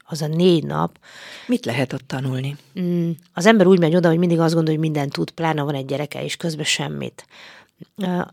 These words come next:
Speaker 1: nem a, a, az élet szép dolgaira készítenek fel minket, pontosan azért, hogy, ö, hogy úgymond az ember edzett legyen. Azért az, hogy valaki örökbefogadó, és egy olyan gyereket fogad örökbe, integrál be, aki azért, valljuk be őszintén, főleg azért a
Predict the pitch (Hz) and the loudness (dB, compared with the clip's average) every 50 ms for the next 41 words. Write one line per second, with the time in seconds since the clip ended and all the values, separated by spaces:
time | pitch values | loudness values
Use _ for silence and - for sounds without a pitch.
0 | _ - - 156 190 214 233 220 196 170 160 160 160 - - _ - 151 156 170 | _ -14 -6 0 4 6 6 8 8 6 6 4 2 -2 -6 _ -16 -10 -8 -6
1 | 165 156 160 156 147 - 170 151 185 175 170 165 160 - - 170 151 151 175 165 | -4 -4 -4 -4 -6 -6 -2 0 0 0 0 -2 -4 -4 -4 -4 -2 0 0 0
2 | 160 160 156 160 156 160 - - 156 170 - - - - 147 147 147 - - 156 | 0 0 -2 -2 -4 -6 -6 -6 -6 -6 -6 -8 -8 -8 -8 -8 -8 -6 -6 -6
3 | 147 156 156 160 147 139 - 143 - _ - 175 170 160 165 151 - 165 160 160 | -4 -4 -6 -6 -8 -8 -10 -12 -12 _ -6 -4 -4 -4 -4 -4 -4 -2 -2 -2
4 | 156 156 156 147 156 - - - 147 156 147 151 156 151 160 - - 135 160 165 | -2 -2 -2 -4 -4 -6 -6 -8 -8 -6 -8 -8 -6 -6 -6 -8 -8 -8 -6 -4
5 | 165 175 160 165 160 160 156 151 156 160 147 143 143 143 139 131 131 - 135 - | -4 -4 -2 -2 -4 -4 -2 -2 -2 -2 -2 -4 -6 -6 -8 -6 -8 -8 -8 -8
6 | - 143 139 151 139 135 131 131 - - - - - - - - - - - - | -10 -10 -8 -8 -8 -8 -8 -10 -12 -16 -20 -20 -20 -20 -20 -18 -18 -20 -20 -10
7 | _ - 190 180 190 190 196 196 - - 190 170 165 170 170 175 - - 165 190 | _ -2 2 4 4 6 6 4 4 4 2 4 4 4 4 2 2 0 0 0
8 | 190 175 160 165 160 - - 170 151 160 156 156 170 165 165 165 165 165 160 143 | 0 0 0 -2 -4 -2 -2 -2 0 0 -2 0 0 0 0 0 0 0 -2 -2
9 | - - - _ _ - 170 165 - - - 156 147 156 151 - - - 175 180 | -6 -8 -14 _ _ -8 -6 -2 0 0 0 2 -2 -2 -4 -6 -8 -6 -4 -2
10 | 170 165 165 160 170 156 156 - 156 - - - 175 160 156 147 - - 180 175 | -2 -2 0 0 0 -2 -2 -4 -8 -10 -6 -4 -4 -2 -2 -4 -4 -4 -4 -2
11 | 165 160 147 - 165 156 - - - 170 175 - 160 151 160 160 160 160 151 147 | -2 -4 -4 -6 -6 -8 -6 -6 -6 -6 -6 -6 -6 -4 -2 0 0 0 0 0
12 | 165 160 160 - - - - - 160 156 160 - - - - - - - - _ | -2 -4 -4 -4 -8 -10 -8 -6 -6 -6 -6 -8 -12 -20 -20 -20 -20 -20 -20 _
13 | - 175 156 170 165 165 - 170 180 180 175 170 151 160 160 156 170 160 - - | -8 -6 -4 -2 -4 -4 -2 0 0 2 2 2 2 0 0 0 0 0 -2 -2
14 | 165 165 156 160 151 151 - - 165 165 160 156 160 156 151 156 151 151 147 160 | -2 -2 -2 -4 -6 -4 -2 -2 0 0 0 -2 -2 -4 -4 -2 -2 -2 -2 -2
15 | 151 | -4